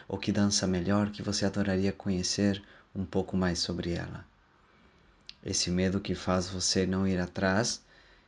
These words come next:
de um negócio melhor, esse medo que faz você não investir talvez seu dinheiro. Esse medo que faz com que você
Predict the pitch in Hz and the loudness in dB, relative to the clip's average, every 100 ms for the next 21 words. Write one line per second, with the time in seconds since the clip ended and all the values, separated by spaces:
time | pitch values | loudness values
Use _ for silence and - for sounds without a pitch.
0 | _ - 95 90 90 87 92 90 - 92 | _ -2 2 2 2 4 4 2 0 2
1 | 87 85 101 107 104 - _ _ _ _ | 2 4 4 4 0 -6 _ _ _ _
2 | _ _ - _ _ _ - 98 - 101 | _ _ -20 _ _ _ -8 -2 0 2
3 | 98 95 - - 98 92 92 90 95 92 | 4 2 -2 0 2 2 -2 -2 0 0
4 | 95 98 95 90 - - 123 123 98 90 | 0 0 0 0 -2 0 0 0 -2 0
5 | 92 90 95 87 92 87 87 - _ _ | 2 2 0 -2 -2 -4 -4 -8 _ _
6 | _ _ _ _ _ _ _ _ _ _ | _ _ _ _ _ _ _ _ _ _
7 | _ _ - _ _ _ _ _ _ _ | _ _ -20 _ _ _ _ _ _ _
8 | _ _ - 151 - 147 117 117 110 110 | _ _ -6 -2 2 4 6 6 4 -2
9 | 107 101 - 101 101 104 101 92 95 - | -2 -6 2 4 4 0 -2 -4 -4 -2
10 | 98 92 92 | 0 0 -2